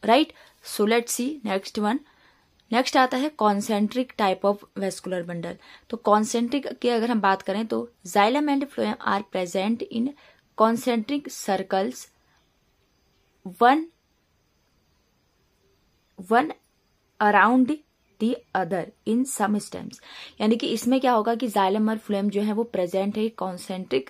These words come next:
रिंग के फॉर्म में, एक साइकिल के फॉर्म में, जिसमें से क्या होगा,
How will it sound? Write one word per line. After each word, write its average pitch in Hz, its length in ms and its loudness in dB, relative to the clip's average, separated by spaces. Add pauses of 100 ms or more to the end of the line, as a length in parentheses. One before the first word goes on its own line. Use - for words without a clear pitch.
रिंग 226 360 4
के 233 120 0
फॉर्म 190 280 -8
में, 185 100 -8
एक 226 160 -8
साइकिल 208 440 0
के 220 120 -2
फॉर्म 185 300 -4
में, 277 160 0 (760)
जिसमें 220 260 0
से 247 120 -2
क्या 226 140 2
होगा, 233 320 2